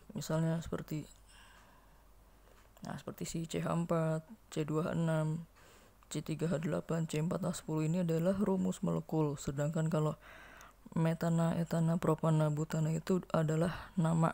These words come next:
ya, nama senyawa dari rumus molekul ini.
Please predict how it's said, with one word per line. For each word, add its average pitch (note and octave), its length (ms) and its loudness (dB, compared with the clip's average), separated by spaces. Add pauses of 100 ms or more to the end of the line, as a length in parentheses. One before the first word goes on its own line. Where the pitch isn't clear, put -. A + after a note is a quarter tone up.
ya, D3+ 160 -2
nama D#3+ 320 4
senyawa D#3+ 480 2
dari F#3 400 0 (480)
rumus D#3+ 320 2
molekul C#3+ 400 2
ini. C#3+ 320 -2